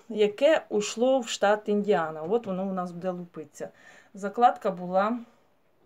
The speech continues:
дев'ятнадцятого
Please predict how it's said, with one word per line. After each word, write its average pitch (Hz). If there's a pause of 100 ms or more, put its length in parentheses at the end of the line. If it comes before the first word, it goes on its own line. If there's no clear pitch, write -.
(1600)
дев'ятнадцятого 233